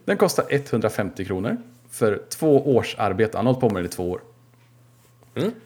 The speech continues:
Speaker 1: Säljer den bara till fans. Och en dag ser han att den ligger ute på en piratkopieringssajt med över tretusen nedladdningar.
Speaker 2: Kul.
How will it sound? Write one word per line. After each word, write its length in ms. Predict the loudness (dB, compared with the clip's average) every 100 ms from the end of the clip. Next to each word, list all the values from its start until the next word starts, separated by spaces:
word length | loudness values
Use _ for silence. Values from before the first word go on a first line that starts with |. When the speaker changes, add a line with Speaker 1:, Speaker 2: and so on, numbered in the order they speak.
| _ -2
Speaker 1:
Säljer 320 | 4 6 6
den 80 | 6
bara 220 | 4 4
till 120 | 0
fans. 440 | 0 0 0 -6 -16 _ _ _ _ _ _ _ 0
Och 240 | 2 4
en 200 | 4 6
dag 240 | 6 4 2
ser 200 | 2 2
han 240 | 0 -4
att 160 | -6 -4
den 120 | -2
ligger 200 | -2 -4
ute 340 | -4 -6 -4 -4
på 160 | -4
en 80 | -4
piratkopieringssajt 880 | -2 -2 -2 -4 -4 -2 -2 -4 -4
med 120 | -2
över 140 | -2 -4
tretusen 760 | -6 -6 -6 -4 -6 -4 -10
nedladdningar. 500 | -8 -6 -8 -10 -16 -20 _ _ _ _ _ _ -20 -20 _ -20 _ _ -20 -10
Speaker 2:
Kul. 240 | -4 -2